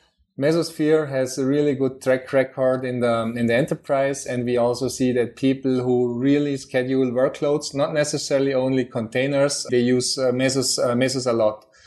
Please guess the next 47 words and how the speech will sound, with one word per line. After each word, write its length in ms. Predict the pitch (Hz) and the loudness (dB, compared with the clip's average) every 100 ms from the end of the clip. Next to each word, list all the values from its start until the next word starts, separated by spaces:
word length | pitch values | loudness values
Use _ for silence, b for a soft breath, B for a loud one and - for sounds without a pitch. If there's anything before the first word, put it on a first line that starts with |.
| B | B
So 160 | - 127 | -2 2
this 180 | 143 143 | 2 2
is 100 | 135 | -2
Apache 480 | 135 135 151 - | -2 0 0 0
Mesos, 500 | 135 135 139 139 135 | 0 0 0 0 -2
the 80 | - | 0
open 280 | 123 135 127 | 0 0 -4
source 340 | - 117 120 | -2 0 0
framework 540 | - 135 131 131 127 - | -2 -2 0 0 -2 -2
that 140 | 120 | -2
is 220 | 120 - | 0 0
super 420 | - 147 - 123 120 | 0 0 0 0 0
stable, 440 | - 127 127 123 | 0 0 0 0
rock 240 | 117 117 | 2 0
solid. 420 | - 110 107 101 101 B B B - | 0 0 2 0 -6 B B B -4
And 180 | 123 120 | -2 2
then 260 | 131 147 | 2 2
Mesosphere 560 | 143 147 147 - 151 147 | 0 -2 -2 -2 0 2
is 100 | 139 | 0
also 260 | 131 131 | 0 0
adding 600 | 131 131 139 135 135 131 | 0 0 0 0 0 -2
stuff 340 | 135 - 127 135 | -2 0 0 0
on 120 | 123 | 0
top 220 | 143 160 | 2 2
of 140 | 123 117 | 0 0
it 160 | 104 | 0
that 180 | 123 117 | 2 2
is 160 | 120 123 | 0 -2
really, 560 | 127 143 143 135 135 B B B B | -2 0 2 0 -4 B B B B
really, 460 | 131 143 139 135 135 | 0 2 2 2 2
really 240 | 143 143 | 2 2
good 220 | 131 143 | 0 -2
to 100 | 139 | -2
use. 380 | 127 135 156 165 | 0 2 0 -2
And 420 | - 127 127 123 | -2 0 0 -2
also 360 | - 127 127 131 | 0 2 2 0
the 120 | 127 | 0
recent 540 | 131 135 - 131 127 - | 0 0 -2 -2 -2 -2
thing 240 | 143 135 | 0 0
that 160 | 127 123 | 0 2
they 100 | 120 | 2
open 300 | 123 127 113 | 2 -2 -4
source, 300 | 127 139 135 | 2 0 0
D 180 | 151 | -4
C 200 | 147 156 | -2 -2
O 120 | 139 131 | 0 2
S, 340 | 127 131 | 2 -2